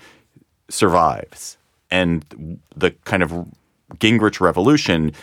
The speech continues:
is either never happens or it happens in a much less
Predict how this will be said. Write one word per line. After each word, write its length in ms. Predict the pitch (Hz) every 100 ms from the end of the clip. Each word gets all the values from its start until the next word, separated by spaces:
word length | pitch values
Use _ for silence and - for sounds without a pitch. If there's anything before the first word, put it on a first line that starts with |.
| -
is 180 | - 87
either 280 | 82 85 78
never 340 | 78 98 110
happens 480 | 98 90 87 87 82
or 40 |
it 60 | 73
happens 300 | 85 80 80
in 100 | 76
a 60 | 76
much 320 | 76 76 -
less 360 | 78 73 -